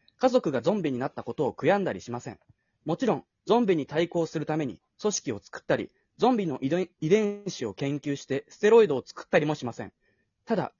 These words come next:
いつも通り家事をこなすだけです。今日も子供が汚してきた洗濯物を洗い、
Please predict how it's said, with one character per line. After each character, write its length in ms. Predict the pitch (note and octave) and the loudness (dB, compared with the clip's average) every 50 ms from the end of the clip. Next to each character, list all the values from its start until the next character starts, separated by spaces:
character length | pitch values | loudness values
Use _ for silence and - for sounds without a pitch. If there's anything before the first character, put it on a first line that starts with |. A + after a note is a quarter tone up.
| _ | _
い 60 | - - | -16 -12
つ 140 | - E3+ | -6 -2
も 120 | F#3 F3+ D#3+ | 0 0 2
通 160 | F#3+ G3 F3 | 2 2 2
り 80 | C3 - | 0 0
家 160 | - F3 F3+ | -2 -2 -2
事 120 | D#3+ D3+ | 0 -2
を 60 | A#2 | -4
こ 120 | - - B2+ | -4 -6 -8
な 100 | C3+ C#3 | -8 -8
す 100 | - C#3 | -6 -6
だ 120 | C#3 C#3 | -6 -4
け 80 | - D3 | -4 -6
で 80 | G#2+ | -10
す。 180 | - - _ _ _ _ _ _ _ _ _ _ _ _ _ _ - | -10 -20 _ _ _ _ _ _ _ _ _ _ _ _ _ _ 2
今 140 | B3+ C4 A#3 | 4 4 4
日 40 | |
も 120 | F#3 C3 - | 2 -2 -4
子 120 | - C#3+ | -4 -2
供 200 | D3+ E3+ F3+ F3 | -2 0 0 0
が 200 | F3 F3 E3+ E3 - - | 0 0 0 -2 -2 -4
汚 240 | D#3+ D#3+ E3+ F#3+ F#3+ | -2 -2 0 -2 -2
し 80 | - | -2
て 120 | - G3+ - | -4 -4 -4
き 80 | _ | _
た 200 | - G#2 - - _ _ _ _ _ | -4 -4 -4 -6 _ _ _ _ _
洗 180 | - - E3 F#3 | -8 -6 -6 -4
濯 220 | - G3 F3+ - | -2 -2 -2 -2
物 220 | F#3 F#3 F#3+ G3+ E3+ | -2 -2 -2 -2 -4
を 80 | A2+ | -4
洗 200 | F#2+ G#2+ A#2 A#2 | -6 -6 -6 -6
い、 80 | A2 | -8